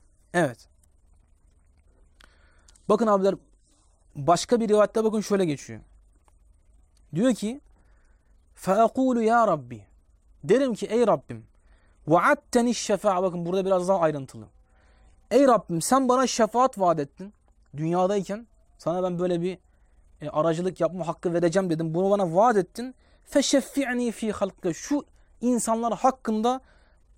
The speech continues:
beni şefaatçi kıl. Benim şefaatimi kabul et. Sen bana bunu vaat etmiştin." diye.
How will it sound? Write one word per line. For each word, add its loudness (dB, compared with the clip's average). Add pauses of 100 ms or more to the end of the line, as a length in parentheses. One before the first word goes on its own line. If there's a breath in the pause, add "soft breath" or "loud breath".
(300)
beni 2
şefaatçi -2
kıl. -20 (480)
Benim -2
şefaatimi 0
kabul -2
et. -14 (380)
Sen 0
bana 0
bunu -4 (440)
vaat 4
etmiştin." -6
diye. -2